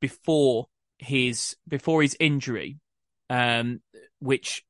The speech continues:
uh, where he missed, uh, he missed the Rotherham away game, and then he, I think he missed four consecutive games. Before he got that injury,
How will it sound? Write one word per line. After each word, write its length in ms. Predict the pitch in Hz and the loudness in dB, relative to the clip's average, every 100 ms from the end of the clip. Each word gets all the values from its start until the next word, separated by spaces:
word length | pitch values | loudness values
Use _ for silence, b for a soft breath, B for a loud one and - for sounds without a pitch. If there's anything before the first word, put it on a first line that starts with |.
| - - | -20 -10
uh, 40 | 139 | -8
where 320 | 131 143 135 | -4 0 2
he 160 | 131 139 | 2 -2
missed, 480 | 143 135 - - - | 0 -2 -4 -10 -6
uh, 60 | 135 | -2
he 220 | - 143 | 0 0
missed 180 | 160 - | 0 -2
the 80 | |
Rotherham 340 | 143 147 143 139 | 2 4 4 2
away 260 | 139 135 | 4 2
game, 220 | 127 120 117 | 2 0 0
and 80 | |
then 120 | 123 123 | -2 -4
he, 120 | 117 B B | -4 B B
I 40 | 131 | -4
think 180 | 139 | -2
he 60 | 135 | -2
missed 220 | 135 - | -4 -4
four 240 | - 139 123 | 2 4 4
consecutive 640 | 127 - 127 - - 113 | -2 -2 -2 -4 -8 -2
games. 500 | 139 123 107 - - - B B B B | 2 2 0 -6 -16 -18 B B B B
Before 460 | 156 - 196 208 208 | -4 0 4 6 6
he 120 | 196 | 2
got 220 | 185 190 - | 2 2 2
that 160 | 156 - | -2 0
injury, 640 | 156 143 131 107 - - | -2 -2 -2 -4 -4 -10